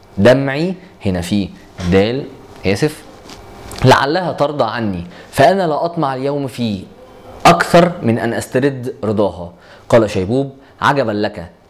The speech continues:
إذ تقوى على الدماء تسفكها، وعلى الحروب تخوضه، تخوضها، ولا تقوى على فك قيد الحب الذي تقيدك به إيه؟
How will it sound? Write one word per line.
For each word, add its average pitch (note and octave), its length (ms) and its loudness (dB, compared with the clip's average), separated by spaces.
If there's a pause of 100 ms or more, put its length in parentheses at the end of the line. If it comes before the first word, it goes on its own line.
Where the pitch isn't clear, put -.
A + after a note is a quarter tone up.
إذ G#2+ 160 -2 (120)
تقوى G2 520 0
على G#2 240 -4
الدماء F#2+ 540 -6
تسفكها، B2+ 720 -6 (260)
وعلى G2+ 280 2
الحروب B2 440 -2
تخوضه، D3 540 -4 (320)
تخوضها، C#3+ 540 0 (280)
ولا E3 260 4
تقوى E3+ 420 -4
على C3 220 -4
فك F3 500 -6
قيد E3 280 0
الحب D3+ 440 -4
الذي D3 300 -2
تقيدك B2+ 540 -4
به A2+ 220 -4
إيه؟ G#2 280 -2